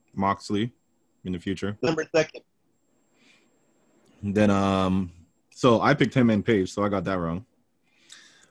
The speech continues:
Speaker 1: Orange Cassidy went up against John Silver. Uh, Ro picked John Silver, we picked Orange Cassidy,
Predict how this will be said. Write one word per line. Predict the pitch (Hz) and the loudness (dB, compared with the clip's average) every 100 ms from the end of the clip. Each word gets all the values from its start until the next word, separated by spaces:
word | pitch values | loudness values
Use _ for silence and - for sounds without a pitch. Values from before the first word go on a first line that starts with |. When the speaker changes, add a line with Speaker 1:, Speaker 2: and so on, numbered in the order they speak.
| _ - | _ 2
Speaker 1:
Orange | 135 139 - | 4 4 4
Cassidy | 123 117 120 123 135 107 | 2 2 4 2 2 0
went | 113 | 2
up | 110 | 2
against | 107 104 | 0 0
John | 101 104 | 0 0
Silver. | 107 104 98 101 127 113 _ _ _ _ _ _ _ _ _ _ _ _ 90 | 0 -2 0 -2 -4 -10 _ _ _ _ _ _ _ _ _ _ _ _ -4
Uh, | 98 98 | 0 0
Ro | 101 120 | 4 4
picked | 123 104 | 4 0
John | 113 107 | 0 0
Silver, | - 104 104 | 0 0 0
we | 107 | 0
picked | 101 101 | -2 -4
Orange | 107 104 - | -2 -2 -2
Cassidy, | 110 107 117 110 107 | -4 -2 -2 -2 -2